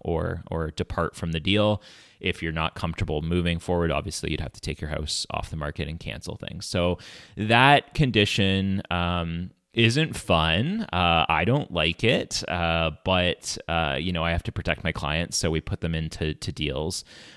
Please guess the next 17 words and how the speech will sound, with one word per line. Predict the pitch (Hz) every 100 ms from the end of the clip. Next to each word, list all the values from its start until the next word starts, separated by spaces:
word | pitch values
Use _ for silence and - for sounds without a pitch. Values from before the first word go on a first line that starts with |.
| -
um, | 85 85 78 78
when | 92 85 82 82
we, | 80 78 78 -
we | 87
have | - 67 -
to. | - - - - - - -
Uh, | 87 90 90 85 -
the | 107 110 - - -
other | - 127 147 143 143 131
thing | 113 151 123 123
you'll, | 117 110 110 101
you | 107
know, | 101
you're, | 104 107
you're | 107 110
gonna | 117
see | - 104 101 101 98